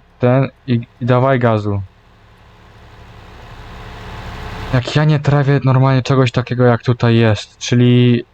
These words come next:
że ja jadę, mogę się wywalić i drzewo mi przy okazji całe bieg-, y, lata po przyczepie. Tak mnie denerwuje.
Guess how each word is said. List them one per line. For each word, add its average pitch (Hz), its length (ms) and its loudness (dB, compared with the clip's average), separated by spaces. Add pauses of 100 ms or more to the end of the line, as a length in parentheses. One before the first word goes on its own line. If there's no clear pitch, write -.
(220)
że 123 180 0
ja 139 120 2
jadę, 135 480 2 (520)
mogę 131 220 2
się 131 140 0
wywalić 131 420 0
i 123 60 -4
drzewo 123 260 2
mi 120 100 4
przy 120 160 -2
okazji 110 300 -2 (400)
całe 117 320 2
bieg-, 110 420 0
y, 113 260 0
lata 110 300 -2
po 104 540 0
przyczepie. 104 460 -4 (800)
Tak 147 280 -2
mnie 135 100 4
denerwuje. 117 680 2